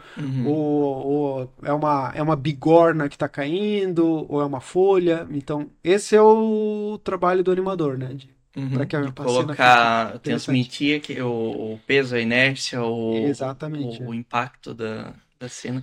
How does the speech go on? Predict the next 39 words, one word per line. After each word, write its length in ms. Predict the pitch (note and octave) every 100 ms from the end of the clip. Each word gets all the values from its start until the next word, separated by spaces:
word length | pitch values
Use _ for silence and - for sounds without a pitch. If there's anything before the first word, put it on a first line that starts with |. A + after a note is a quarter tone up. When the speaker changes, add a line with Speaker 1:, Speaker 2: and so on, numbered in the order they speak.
| -
Speaker 2:
E 100 | D#3
aí 180 | E3 F#3
entra 260 | F#3+ G3 F#3
o 40 |
ambiente 420 | F3+ F3 F#3 G#3 -
também, 240 | E3+ F#3
Rick 240 | E3 E3
and 60 | D#3+
Morty 240 | E3 E3
tem 140 | D#3 D#3+
muita 220 | E3 E3
coisa 200 | E3+ D#3
espacial, 600 | - D#3 - F#3 F#3+ F#3+
né? 180 | D#3+ E3+
Então, 300 | C#3+ E3 D3+
assim, 240 | D3 D#3+
que 160 | C#3 D3+
gravidade, 760 | D3+ E3 D3+ D#3+ E3+ D#3 D3+ C3+
que 120 | -
gravidade 480 | E3 E3 D#3+ D#3+ C#3+
que 60 |
o 20 | -
personagem 460 | D3 D#3 D3+ D3
tá. 240 | C3 C#3 B2+
Se 240 | - D#3
eu, 260 | D#3 D#3 D#3
se 120 | -
o 20 |
personagem 420 | D#3+ D#3 E3 D#3+
tá 80 | F3
na 100 | D#3+
Lua, 340 | D3 E3+ A3+ E3
ele 120 | C#3
vai 180 | D3+ D3+
andar 200 | D3+ D#3+
de 80 | F3+
um 60 |
jeito, 300 | F3+ G#3+ -
né? 100 | C3+